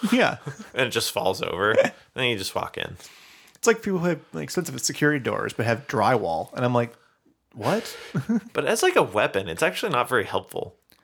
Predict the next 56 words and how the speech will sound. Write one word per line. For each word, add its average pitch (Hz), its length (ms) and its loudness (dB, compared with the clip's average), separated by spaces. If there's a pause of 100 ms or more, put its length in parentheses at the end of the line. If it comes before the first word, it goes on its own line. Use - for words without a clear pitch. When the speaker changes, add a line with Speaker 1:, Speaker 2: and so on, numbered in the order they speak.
(200)
Speaker 1:
I 117 80 0
mean, 127 140 4
unless 127 400 2
you're 110 260 4 (120)
a 101 220 4
Jedi, 98 500 2
because 95 300 -6
then 92 180 -6
you 95 100 -8
can 90 180 -10
block 87 320 0
all - 380 -4 (240)
the, 82 140 -6
the 76 80 -10
lasers. 85 600 -6
Speaker 2:
Yeah, 147 280 4
I 120 60 -4
mean, 143 160 0
you 151 80 -2
really 170 180 -2
have 131 120 -8
to 131 60 -4
have 117 120 0
lightning 113 300 -2
fast, 107 400 -2
re-, 110 160 -10 (320)
lightning 123 240 -4
fast 104 440 -4
reflexes 110 640 -8
in 117 100 -14
order 110 180 -4
for 113 140 -2
it 104 100 -4
to - 80 -20
be 104 420 -6
super - 380 -4
useful 104 320 -4
like 104 140 -2
it 107 80 0
is 98 140 -2
in 104 80 -10
the 98 60 -10
films. 110 420 -2 (400)
The, 120 580 2 (180)
the 131 100 2
one 190 160 4
thing 190 100 0
I 143 60 2
will 123 240 4
say, 95 240 -4
though, 90 340 -4
is 107 100 -8
that 110 140 0
there's 117 140 0
a 120 80 0
reason 151 500 0